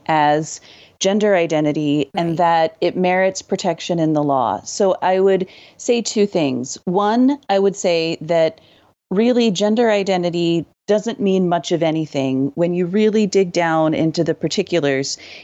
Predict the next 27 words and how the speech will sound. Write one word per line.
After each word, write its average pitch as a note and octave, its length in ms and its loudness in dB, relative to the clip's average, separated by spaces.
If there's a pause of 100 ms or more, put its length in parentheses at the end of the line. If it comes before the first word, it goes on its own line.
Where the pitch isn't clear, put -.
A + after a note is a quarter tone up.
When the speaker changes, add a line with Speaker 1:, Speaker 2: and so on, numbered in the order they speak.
(120)
Speaker 1:
it's - 220 -2
a F3+ 60 2
made-up F#3 540 0
ideology D#3 1040 0
that E3 200 0
has D#3 400 -2
no F3+ 400 2
grounding D#3 680 0
in D#3+ 240 2
material D#3+ 600 0
reality D3+ 560 0
whatsoever. C#3+ 760 0 (320)
It E3 120 -2
is D#3+ 160 -2
fundamentally F3+ 1080 0
anti-science, D#3 1120 -2 (360)
and E3+ 400 0
it G3+ 140 0
really A#3+ 320 0
doesn't E3+ 380 0
merit D#3+ 460 0
being D3 400 2
protected D#3 840 -2
in C#3+ 240 2
civil D3 340 -2
rights D3 360 -2
law. A2+ 280 -2